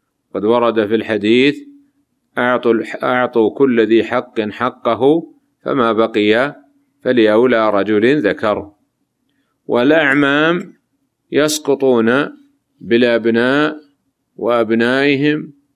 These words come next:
وبالأب والجد وإن علا، والإخوة الأشقاء والإخوة لأب وأبناء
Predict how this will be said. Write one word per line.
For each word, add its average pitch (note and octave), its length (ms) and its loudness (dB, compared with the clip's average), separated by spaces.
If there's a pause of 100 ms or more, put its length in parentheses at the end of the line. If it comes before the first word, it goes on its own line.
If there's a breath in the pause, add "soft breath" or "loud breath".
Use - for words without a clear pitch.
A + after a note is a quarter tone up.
(100)
وبالأب B2+ 720 0 (480)
والجد A2+ 640 0
وإن A2+ 400 4
علا، A#2+ 580 -2 (380)
والإخوة A#2+ 760 0
الأشقاء A#2+ 880 -2 (220)
والإخوة A#2 600 -2
لأب A#2 480 0 (420)
وأبناء A2+ 840 -2